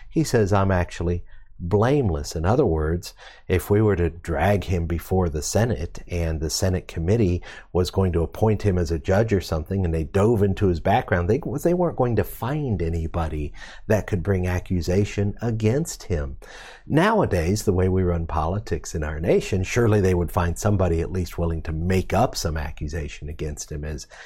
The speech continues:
is often the case. But no, this Paul,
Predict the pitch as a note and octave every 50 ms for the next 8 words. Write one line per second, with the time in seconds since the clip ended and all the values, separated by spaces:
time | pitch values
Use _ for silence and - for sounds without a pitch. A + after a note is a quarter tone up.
0 | - - - F2 F2 F#2+ F#2 E2+ E2 - - D#2 D#2+ D#2+ - - D#3+ G#2 - -
1 | - - - G#2 F#2+ - - - - - - - D3 D#3+ C#3 B2 F3+ - - -
2 | - G#3 A3+ G#3+ G3 E3 -